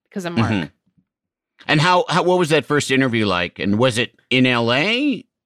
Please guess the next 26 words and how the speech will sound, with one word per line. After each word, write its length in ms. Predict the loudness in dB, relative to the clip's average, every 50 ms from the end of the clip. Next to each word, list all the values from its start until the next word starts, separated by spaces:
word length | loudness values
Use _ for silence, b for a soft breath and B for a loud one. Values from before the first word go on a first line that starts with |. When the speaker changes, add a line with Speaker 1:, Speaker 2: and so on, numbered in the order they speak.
| _ _ _ _
Speaker 1:
Yeah, 400 | -4 0 0 2 2 2 2 0 0
the 100 | -4 -8
first 320 | -4 0 0 0 0 0 0
interview 260 | 0 2 2 2 0
was 160 | 0 -2 -2
with 180 | -2 -4 -4 -4
Sarah. 540 | -6 -2 0 2 2 2 0 -2 -4 -8 -10 _ _ _
So 440 | -4 0 2 2 4 4 2 2 2
she 180 | 0 -2 -2
was 160 | -2 -2 -2 -2
just 200 | -4 -4 -4 -2
kind 200 | -2 0 2 2
of 220 | 2 0 -2 -4 -12 -16 -14
screening, 680 | -12 -10 -8 -4 -2 -2 0 0 0 0 0 0 0
asking 360 | 0 -2 -2 -4 -6 -6 -4 -2
me 120 | -2 -4
questions 440 | 0 0 0 0 0 -2 -4 -4 -2
about 180 | 0 0 0 0
my 100 | 0 -2
job, 640 | -2 0 0 2 2 2 2 2 2 0 0 0 -2
asking 180 | -4 0 2
Speaker 2:
Were 60 | 2
you 120 | 2 4 2
in, 60 | 2
Speaker 1:
me 40 | 2
Speaker 2:
like, 220 | 0 0 -2 -4